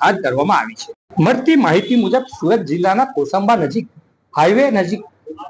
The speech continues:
રોડ પર એક ટ્રોલી બેગમાંથી મહિલાની લાશ મળી આવતા ચકચાર મચી ગઈ હતી. મહિલાની લાશને બાંધીને બેગમાં મૂકવામાં આવી હતી. મહિલાની હત્યા કરીને લાશને બેગમાં મૂકી દેવામાં આવી હતી. તો બીજી તરફ બનાવની જાણ થતા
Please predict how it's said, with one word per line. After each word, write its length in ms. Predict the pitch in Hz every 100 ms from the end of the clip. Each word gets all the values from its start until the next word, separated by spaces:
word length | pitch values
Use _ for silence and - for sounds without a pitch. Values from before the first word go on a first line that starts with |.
| - 147
રોડ 160 | 233 247
પર 140 | 233 - 233
એક 80 | 226
ટ્રોલી 340 | - 180 269 190
બેગમાંથી 500 | 180 208 214 233 143 - _ _ _ 151
મહિલાની 440 | 175 233 269 233 151
લાશ 200 | 202 -
મળી 180 | 185 208
આવતા 220 | 196 - -
ચકચાર 320 | 160 - 254 226
મચી 200 | 139 156
ગઈ 120 | 127 110
હતી. 80 | _ _ _ _ _ _ -
મહિલાની 460 | 151 170 185 175 160
લાશને 460 | 190 - - 170 160
બાંધીને 380 | 147 147 202 147 - _ _ -
બેગમાં 360 | 208 226 247 220
મૂકવામાં 360 | 165 214 240 127
આવી 220 | 123 117
હતી. 180 | - - - - _ -
મહિલાની 380 | 180 247 247 240
હત્યા 340 | 240 220 214
કરીને 260 | 208 220 175 117 _ _ -
લાશને 340 | 165 202 - 208 151
બેગમાં 300 | 180 220 208
મૂકી 240 | 170 208 185
દેવામાં 280 | 190 214 -
આવી 240 | 156 180 139
હતી. 180 | - 127 _ -
તો 60 | 185
બીજી 260 | 147 202 220
તરફ 220 | 202 - - 147
બનાવની 420 | 190 247 240 -
જાણ 240 | 190 160 -
થતા 220 | 180 185